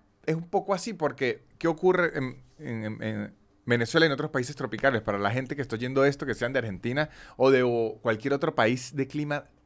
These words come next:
templado, o sea, que tenga estaciones. En el trópico, la temperatura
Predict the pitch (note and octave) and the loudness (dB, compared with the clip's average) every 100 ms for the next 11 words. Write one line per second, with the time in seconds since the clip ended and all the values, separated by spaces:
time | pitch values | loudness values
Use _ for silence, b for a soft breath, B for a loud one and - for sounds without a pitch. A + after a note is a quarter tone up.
0 | _ _ _ B2 A2 C3 C3 A#2+ F#2+ - | _ _ _ -4 -2 4 8 8 4 0
1 | A#2+ G#2+ G2 A2+ C#3 C3+ A2 - _ _ | 0 0 -4 -2 0 0 -2 -6 _ _
2 | _ G#2 - C3 G2 E2+ - b b b | _ -6 -4 -4 -4 -8 -18 b b b
3 | b - G3+ G#3+ G3+ - - _ - - | b -2 0 0 -4 -8 -20 _ -20 4
4 | F#3 D#3+ D#3+ D#3+ D3+ D3 C3 C3+ C3 C3 | 6 6 4 4 6 4 2 4 4 4
5 | F#3+ G#3+ - | 2 2 0